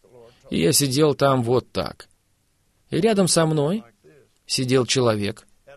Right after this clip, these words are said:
который был главой местного филиала бизнесменов полного Евангелия, который пригласил нас проповедовать.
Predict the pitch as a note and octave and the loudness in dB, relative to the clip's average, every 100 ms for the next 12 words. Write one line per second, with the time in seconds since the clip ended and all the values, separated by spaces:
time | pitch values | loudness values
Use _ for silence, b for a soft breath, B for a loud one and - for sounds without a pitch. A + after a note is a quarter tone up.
0 | - _ - G3 A3 G#3+ G3 G#3+ F#3+ E3+ | -20 _ -2 0 4 4 4 4 4 4
1 | F3+ G#3 G3+ D3+ E3 F3 F#3+ F#3 D#3 C#3 | 4 6 4 4 2 0 0 0 0 0
2 | A#2+ A#2+ C#3+ D3 B2+ A#2 A#2 - B2 C3 | 2 0 0 -2 -2 -2 -2 -2 -2 -2
3 | C3 - G#2+ A2 A2 A2 A2 A2 G#2 D2+ | -6 -6 -4 -2 -2 -2 -2 -4 -6 -8
4 | D2 D#2+ G#1+ G1+ _ - _ _ F2+ - | -12 -12 -14 -16 _ -20 _ _ _ -20
5 | _ _ - D3+ D#3 F#3 F3 E3+ D#3+ D#3+ | _ _ -6 -4 0 0 2 2 2 0
6 | D3 C#3 - F3 C3 A2 A2+ - G#2+ G#2 | 2 0 0 -2 0 0 -2 -4 -4 -4
7 | F2+ C#2 B1 G1+ - | -6 -8 -12 -12 -16